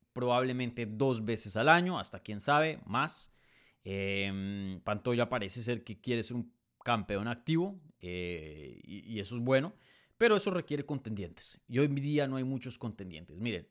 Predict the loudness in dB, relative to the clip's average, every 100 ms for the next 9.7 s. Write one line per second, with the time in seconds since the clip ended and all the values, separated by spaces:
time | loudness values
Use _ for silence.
0 | _ -8 -6 -2 0 2 4 4 2 2
1 | 0 2 0 -2 -6 -6 -4 -4 -4 0
2 | 2 0 -2 -4 -4 -2 0 -2 -4 -20
3 | -20 _ -2 0 0 0 -2 -2 -2 4
4 | 6 6 4 2 -2 -2 -2 -4 -4 -2
5 | -2 -2 -4 -8 -12 -12 -6 0 4 4
6 | 2 -4 -6 -8 -6 -6 -4 -4 -4 -4
7 | -2 -2 -2 -6 -6 -4 -4 -4 -4 -4
8 | -4 -8 -14 -20 _ _ 4 4 4 -2
9 | -2 -2 -2 -4 -4 -8